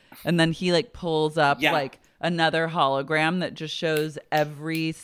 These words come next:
Speaker 1: every single, like,
Speaker 2: Thank
Speaker 1: uh,
Speaker 2: you.
Speaker 1: news outlet that he owns. And
Speaker 2: Just
Speaker 1: he's like, "As
Speaker 2: dragging
Speaker 1: you'll see."
Speaker 2: Carrie. Yeah.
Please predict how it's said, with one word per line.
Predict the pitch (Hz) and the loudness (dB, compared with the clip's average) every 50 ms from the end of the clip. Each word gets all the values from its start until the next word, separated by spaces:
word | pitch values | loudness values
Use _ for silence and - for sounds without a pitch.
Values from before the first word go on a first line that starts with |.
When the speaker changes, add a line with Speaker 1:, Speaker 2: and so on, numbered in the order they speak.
| - _ | -12 _
Speaker 1:
every | - 156 151 147 143 - 170 160 160 | 2 2 2 2 0 -4 -2 -2 -2
single, | 165 - - 160 151 151 151 147 147 147 143 143 | -2 -4 -6 -4 -4 -2 -2 0 0 0 0 2
like, | 147 143 139 139 - - - | 2 0 0 0 -4 -10 -12
Speaker 2:
Thank | - 131 135 135 135 - 131 | -8 -8 -8 -8 -8 -2 0
Speaker 1:
uh, | 151 143 120 | 0 0 0
Speaker 2:
you. | 156 165 | 0 -2
Speaker 1:
news | 170 156 151 151 156 160 156 | 0 0 0 0 -2 0 2
outlet | 147 143 139 139 107 139 165 160 - | 2 4 4 2 2 2 0 2 0
that | 165 - - | -4 -6 -4
he | - 175 160 - | -8 -8 -8 -4
owns. | - 143 147 143 143 143 143 151 165 185 196 208 185 - - _ _ - - - _ _ _ | -2 0 0 2 2 2 0 2 2 2 2 2 2 0 -8 _ _ -20 -20 -20 _ _ _
And | - 160 | -2 2
Speaker 2:
Just | 180 190 175 | 2 2 4
Speaker 1:
he's | 180 | 4
like, | 170 160 156 | 2 2 2
"As | 160 | 2
Speaker 2:
dragging | 165 160 160 185 190 180 165 | 2 4 6 6 4 4 4
Speaker 1:
you'll | 180 180 185 | 2 2 2
see." | - - - 165 156 | 0 -2 -2 0 0
Speaker 2:
Carrie. | - 208 170 135 - - - - - | 0 0 0 -2 -4 -6 -10 -10 -8
Yeah. | 127 131 117 | -6 -6 -6